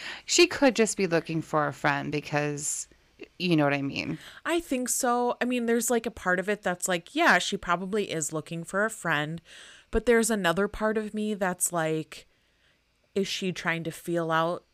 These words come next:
Speaker 2: her and Luke? Is she
Speaker 1: Yeah.
Speaker 2: trying to feel out her in general? Like, what is the vibe here kind of thing?
Speaker 1: Yeah.
Speaker 2: And
Speaker 1: I think
Speaker 2: I
Speaker 1: she's kind of a free spirit too, though.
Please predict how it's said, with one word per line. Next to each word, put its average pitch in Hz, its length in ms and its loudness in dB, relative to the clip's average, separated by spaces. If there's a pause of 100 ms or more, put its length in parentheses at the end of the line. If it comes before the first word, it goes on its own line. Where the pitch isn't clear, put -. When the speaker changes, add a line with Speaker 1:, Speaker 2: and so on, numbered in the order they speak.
(160)
Speaker 2:
her 180 360 -4
and 147 260 -6
Luke? 190 480 -4 (120)
Is 196 140 2
she - 180 0
Speaker 1:
Yeah. 185 180 4
Speaker 2:
trying 165 440 2
to 160 640 -2 (540)
feel 165 540 -4
out 147 380 2 (880)
her 156 760 -2
in 160 260 -6
general? 208 960 -4
Like, 175 300 0
what 165 420 2
is 165 360 -6
the 165 140 -4
vibe 143 560 0
here 262 580 -2 (320)
kind 240 280 2
of 254 80 -4
thing? 254 460 -4 (160)
Speaker 1:
Yeah. 185 360 -8
Speaker 2:
And 226 160 2
Speaker 1:
I 220 40 6
think 220 60 2
Speaker 2:
I - 20 2
Speaker 1:
she's 370 140 2
kind 277 160 4
of 196 80 0
a 180 100 0
free 190 240 -2
spirit 170 480 -4
too, 170 240 -6
though. 165 380 -10